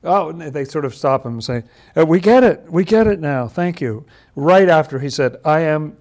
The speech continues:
speaking to you." See, if you were communicating to someone in code, wouldn't you leave little hints that there was a coded message? Well, he, it's a pretty big hint to say, "I am speaking to you in figurative language." You know.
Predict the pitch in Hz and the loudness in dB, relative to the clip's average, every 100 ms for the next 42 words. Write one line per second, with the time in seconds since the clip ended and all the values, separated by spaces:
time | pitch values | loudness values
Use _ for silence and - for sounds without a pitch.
0 | - - 185 190 151 151 143 _ _ - | -18 -8 -4 -4 -6 -10 -12 _ _ -8
1 | 170 156 _ - 165 170 151 156 151 208 | -6 -6 _ -12 -10 -8 -10 -10 -10 -8
2 | 226 165 151 131 151 147 156 - 127 131 | -8 -10 -12 -12 -12 -10 -12 -10 -10 -10
3 | _ _ - 165 185 185 139 143 147 139 | _ _ -8 -6 -6 -8 -8 -8 -8 -6
4 | 143 143 - 220 143 139 - - _ _ | -6 -6 -6 -6 -6 -8 -20 -20 _ _
5 | _ - 151 147 139 - 147 151 151 202 | _ -12 -6 -6 -6 -6 -4 -4 -4 -8
6 | 165 180 175 - _ _ _ _ _ _ | -6 -6 -6 -10 _ _ _ _ _ _
7 | _ _ _ - - 339 285 202 180 131 | _ _ _ -14 -6 -4 -2 -2 -2 -2
8 | 202 156 - 113 156 143 143 _ _ - | -4 -6 -12 -8 -4 -4 -8 _ _ -4
9 | 156 170 170 - 180 190 202 180 208 175 | -2 -2 -4 -4 -4 -4 -8 -6 -8 -6
10 | 156 156 160 _ _ - 175 165 170 143 | -6 -6 -8 _ _ -10 -10 -6 -6 -4
11 | 143 143 147 139 120 113 139 _ _ _ | -6 -6 -8 -6 -8 -10 -20 _ _ _
12 | _ _ _ _ _ _ _ - 143 | _ _ _ _ _ _ _ -12 -10